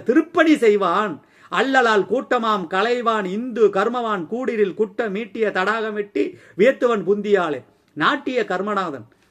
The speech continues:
பத்தாம் அதிபதியும் நாலாம் அதிபதியும் லக்னத்துடன் லக்னாதிபதியும் தொடர்பு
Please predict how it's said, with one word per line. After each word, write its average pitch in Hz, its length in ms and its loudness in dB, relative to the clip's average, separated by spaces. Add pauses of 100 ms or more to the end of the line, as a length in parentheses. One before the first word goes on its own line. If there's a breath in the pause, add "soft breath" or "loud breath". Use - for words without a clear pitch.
பத்தாம் 220 420 0
அதிபதியும் 208 440 2
நாலாம் 214 360 -2
அதிபதியும் 185 380 0
லக்னத்துடன் 180 540 -4
லக்னாதிபதியும் 180 600 -4
தொடர்பு 151 300 -6